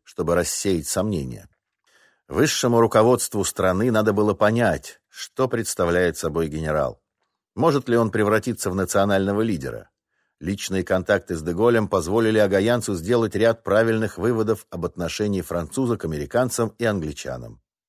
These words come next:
Узнать, какой тот видит борьбу с фашистами. Не пойдёт ли на сотрудничество с теми, кто предлагает объединить после физического уничтожения Гитлера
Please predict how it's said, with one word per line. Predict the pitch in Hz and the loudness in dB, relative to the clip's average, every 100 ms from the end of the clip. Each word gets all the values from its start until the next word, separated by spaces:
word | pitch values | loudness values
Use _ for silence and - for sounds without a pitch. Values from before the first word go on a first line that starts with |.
| _ _ _ - | _ _ _ -6
Узнать, | 85 98 110 101 - _ _ _ | -2 4 4 2 -8 _ _ _
какой | 98 131 131 | 0 2 2
тот | 120 113 | 2 -2
видит | 98 104 90 | -2 -2 0
борьбу | 92 90 92 | 2 2 -2
с | 98 | -2
фашистами. | 101 - 92 - - 60 - _ _ _ 85 | -2 -2 -6 -8 -12 -16 -18 _ _ _ -4
Не | 90 | -2
пойдёт | 90 104 101 135 120 | 2 2 4 2 2
ли | 120 | 2
на | 113 | 2
сотрудничество | 104 107 104 107 92 95 95 - 98 | 2 0 0 0 0 -2 -4 -2 -4
с | 92 - | -4 -6
теми, | - 117 98 80 | 0 2 2 -2
кто | - 101 90 | -2 0 0
предлагает | - 82 76 85 80 95 87 - | -2 -4 0 0 2 2 2 -2
объединить | - 80 82 80 92 101 98 - | -8 -6 -6 -4 -2 0 -2 -4
после | 87 - 87 | -4 -4 -4
физического | 82 - 95 85 87 82 - 73 73 | -6 -6 -6 -4 -6 -8 -6 -4 -4
уничтожения | - 80 78 - 80 78 80 78 76 | -4 -6 -6 -4 -2 -2 -2 -2 -4
Гитлера | 69 90 71 73 69 | -6 -8 -4 -4 -4